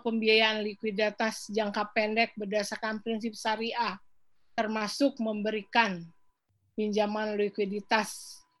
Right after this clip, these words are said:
khusus kepada bank sistemik, sudah tepat? Nah, ini mungkin perlu suatu pengkajian. Kalau disebut sudah tepat, mungkin ya bisa dikatakan tepat, tapi kita juga harus melihat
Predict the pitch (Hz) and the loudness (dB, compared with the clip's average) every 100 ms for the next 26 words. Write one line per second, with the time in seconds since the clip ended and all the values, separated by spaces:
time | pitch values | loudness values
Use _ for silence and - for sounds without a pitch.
0 | _ 285 285 302 - - 226 214 202 - | _ 0 2 0 -2 -6 -6 -4 -6 -6
1 | 196 196 196 - 196 - 214 240 277 - | -8 -6 -8 -6 -6 -2 0 2 0 -4
2 | _ _ _ _ _ - 233 214 208 214 | _ _ _ _ _ -4 -2 0 0 -2
3 | 208 240 254 247 214 226 294 320 320 247 | 0 2 2 0 0 2 2 2 -2 0
4 | 359 349 254 240 277 330 285 240 240 - | -2 0 -4 -2 -2 -2 0 0 0 -2
5 | 294 311 302 254 226 220 196 240 214 170 | 0 0 0 0 2 0 2 2 2 -2
6 | _ _ _ _ _ _ _ - _ _ | _ _ _ _ _ _ _ -20 _ _
7 | _ _ 233 226 240 240 233 240 240 240 | _ _ 0 2 4 2 -2 -2 -2 -2
8 | 254 233 233 233 233 - 294 339 - 240 | -2 0 0 2 -4 4 4 4 -2 -4
9 | 240 240 302 311 277 226 208 190 - 220 | -2 2 2 2 0 0 0 -4 -6 -4
10 | 214 277 262 247 247 254 254 247 240 294 | 0 0 2 0 2 2 2 0 2 2
11 | 339 - 226 277 294 - - - _ _ | 2 0 0 4 4 2 -14 -20 _ _
12 | _ - 233 240 277 254 240 214 233 233 | _ -4 -2 4 4 4 0 4 8 10
13 | 226 220 240 247 - 247 233 226 285 | 10 8 4 0 0 0 2 4 4